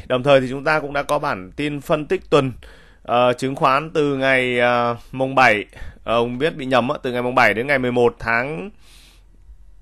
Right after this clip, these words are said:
mười một tháng tám. Mười một tháng tám, từ mùng bảy đến mười một tháng tám thì chúng ta sẽ, ờ, tối ưu hóa cái lợi nhuận ở trong cái giai đoạn vừa qua. Và buổi tối ngày hôm nay thì cũng sẽ có một vài cái trao đổi với các anh chị em,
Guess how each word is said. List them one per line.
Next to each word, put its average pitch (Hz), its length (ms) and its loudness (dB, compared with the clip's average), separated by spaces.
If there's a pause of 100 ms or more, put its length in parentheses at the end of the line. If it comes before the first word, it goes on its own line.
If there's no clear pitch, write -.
(500)
mười 143 160 0
một 135 280 0
tháng 151 340 -8 (100)
tám. 151 320 2 (680)
Mười 135 180 -2
một 131 180 0
tháng 131 140 -6
tám, 139 340 0
từ 147 60 -4
mùng 135 160 -2
bảy 120 140 4
đến 117 120 -4
mười 139 80 -6
một 127 160 -2
tháng 123 140 -4
tám 131 340 -2
thì 147 80 -8
chúng 131 180 -10
ta 156 240 2
sẽ, 165 540 -2 (800)
ờ, 135 400 2
tối 160 160 2
ưu 190 160 4
hóa 160 420 6 (260)
cái 165 100 2
lợi 165 120 4
nhuận 156 180 2 (140)
ở 117 80 -4
trong 147 320 -4
cái 151 100 -2
giai 156 160 0
đoạn 123 180 -4
vừa 123 140 0
qua. 160 300 4 (160)
Và 127 260 2
buổi 120 160 0
tối 123 140 0
ngày 156 100 0
hôm 143 100 -8
nay 156 160 2
thì 139 80 -6
cũng 120 100 -8
sẽ 127 100 -6
có 165 120 -2
một 143 160 -4
vài 127 240 2
cái 117 100 -10
trao 147 180 -2
đổi 127 200 0
với 98 120 -8
các 123 80 -4
anh 135 80 -6
chị - 140 -12
em, 147 260 0